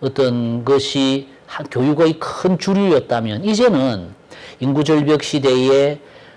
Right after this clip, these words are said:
어, 우리 아이들, 교육은 우리 아이들의 개별성을 어떻게 찾아서 이 아이들이 개별성을 최대한 발현시켜 나갈 것인가. 저는, 어,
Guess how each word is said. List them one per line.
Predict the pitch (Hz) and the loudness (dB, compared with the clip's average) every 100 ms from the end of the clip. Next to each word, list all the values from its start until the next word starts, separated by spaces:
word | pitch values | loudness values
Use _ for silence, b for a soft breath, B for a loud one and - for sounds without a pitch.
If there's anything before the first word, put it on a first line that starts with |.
| B | B
어, | 110 113 117 | -2 0 0
우리 | 127 147 | 2 2
아이들, | 175 185 180 160 147 - 139 135 131 131 127 | 2 2 4 2 0 0 2 4 4 0 -2
교육은 | 131 160 196 190 120 165 175 B B | 0 2 4 4 4 -2 -8 B B
우리 | - 143 | -2 2
아이들의 | 185 220 226 180 170 160 160 - | 2 2 2 2 2 2 0 -2
개별성을 | 131 131 202 254 240 294 269 226 135 | -2 2 2 2 0 0 2 2 2
어떻게 | 135 208 240 | 0 0 0
찾아서 | - - 175 165 - - - - - _ _ _ _ _ _ _ _ _ | 0 0 2 2 2 0 -2 -10 -20 _ _ _ _ _ _ _ _ _
이 | 139 | 0
아이들이 | - 160 143 127 131 143 139 | 2 4 2 2 0 0 -2
개별성을 | 113 120 165 185 226 202 170 | -4 0 2 2 0 2 0
최대한 | - - 165 185 208 226 202 | -2 -6 -4 -2 -2 -2 -4
발현시켜 | - 196 202 214 202 - 190 170 | -2 0 2 2 0 -4 -2 0
나갈 | 131 113 127 139 | 0 0 2 0
것인가. | 139 143 139 127 117 113 | 0 -4 -2 -2 -2 -2
저는, | 113 175 156 135 B B B B | 0 0 2 0 B B B B
어, | 127 120 | -6 -4